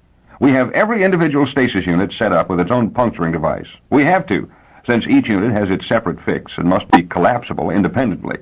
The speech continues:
The point is, though, none of the puncturing devices is ever activated until the last minute, and then we deliberately make activation impossible except by the pull of a rope carefully led outside the stasis. The pull is a gross mechanical motion that requires a strong effort,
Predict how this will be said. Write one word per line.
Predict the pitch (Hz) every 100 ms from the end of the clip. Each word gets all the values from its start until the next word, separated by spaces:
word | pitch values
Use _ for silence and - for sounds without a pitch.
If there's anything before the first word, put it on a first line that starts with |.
| - _ _ _ _ -
The | -
point | 131 214
is, | 208 160
though, | 123 123
none | 107 117 196 226
of |
the | 139
puncturing | - 170 202 104
devices | 87 85 78 - 170
is | 123
ever | 160 185 113
activated | 135 - 80 71 135
until | 131 143
the | 135
last | 147 165 165
minute, | 196 170 - - _ _ _ -
and | 117
then | 202
we | 180
deliberately | 135 165 220 160 87 85
make | 98
activation | 110 123 117 98 101 101
impossible | 90 - 196 - 71 101 - - -
except | - - 139
by | 98
the | 92
pull | 90 131
of | 104
a | 90
rope | 117 95 -
carefully | 117 120 101 95
led | 98 110
outside | 82 101 120 - 156 95
the | 87
stasis. | 90 71 - - - _ _ _ _ _ -
The | -
pull | - 202 165
is | 117
a | 107 82
gross | 120 196 -
mechanical | 110 104 190 196 - 90
motion | 80 71 85
that | 85
requires | 98 123 113 101
a | 101
strong | - 156 156
effort, | 151 170 -